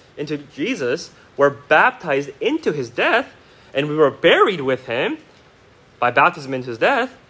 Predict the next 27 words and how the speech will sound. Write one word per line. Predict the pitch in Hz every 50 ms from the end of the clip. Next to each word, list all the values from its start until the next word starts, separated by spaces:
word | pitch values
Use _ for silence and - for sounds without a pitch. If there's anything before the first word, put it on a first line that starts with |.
| _ _ -
and | - 147 160
we | 170
were | 170 160
raised | 175 233 311 349 359 320 170
with | 151 135 -
him | - 120 123 160 247 330 - - _ _ _ _ _ _ -
and | - 156 180
united | 185 180 180 220 311 349 302 214
with | 160 143 - -
him | 120 113 120 175 233 - _ _ _ _ _ _ _ _ _ _ _ _ _ _ -
in | 147 151
his | 147 -
death | - 127 117 - 143
and | 131
resurrection. | 127 131 131 156 180 220 247 - - - - - - - _ _ _ _ _ _ _ _ _ _ _ - - - _ _ _ _ _ _ _ _ _ _ _ _ - - - -
You | 170 170
see, | 196 214 190 175 - - - -
this | 151 190 220
is | 277 254
critical | - - - 247 285 294 - 208 190
to | 196 185
understand, | 160 147 131 - - 165 190 180 131 104 92 92 - _ _ _ _ _ _ _ _ _ _ - - - _ _ _ _ _ - - - - - - - - - - -
that | 151 170 170
salvation | - - - 175 170 175 170 156 160 190 247 277 277 - - 123 107 101 92 101 - _ _ _ _ _ _ _ - - _ _ _ _ _ - - _ _ _ _ -
is | 156 165 165 151
not | 160 170 185 240 285 247 143 113 - - - - - - _ _ _ _ _ _ _ _ _ _ _ _ _ _ _ _ _
just | - 202 190 180 - -